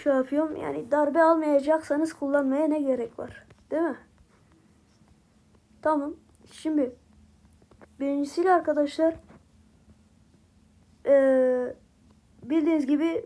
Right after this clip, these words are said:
Bedrock'ta öyle hayvan gibi sizi tak diye zıplatmıyor. O yüzden çok kötü bir şey. Bakın. Sadece bu kadar maksimum. Ne yaparsanız ne yapın.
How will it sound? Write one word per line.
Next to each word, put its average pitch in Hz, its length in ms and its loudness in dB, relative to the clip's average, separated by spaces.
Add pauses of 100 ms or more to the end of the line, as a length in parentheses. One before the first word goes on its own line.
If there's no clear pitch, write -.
Bedrock'ta 285 920 0
öyle 285 200 -2
hayvan 285 560 0
gibi 285 180 -2
sizi 294 320 -10 (180)
tak 302 240 -6
diye 294 160 -2
zıplatmıyor. 277 600 -4 (1800)
O 285 140 0
yüzden 311 340 2
çok 311 280 -4
kötü 294 200 -4
bir 294 40 -4
şey. 285 240 -8 (160)
Bakın. 262 320 -6 (1300)
Sadece 294 600 0
bu 320 80 -6
kadar 277 300 2
maksimum. 269 920 -4
Ne 294 60 0
yaparsanız 294 800 -2
ne 277 100 -4
yapın. 302 440 -2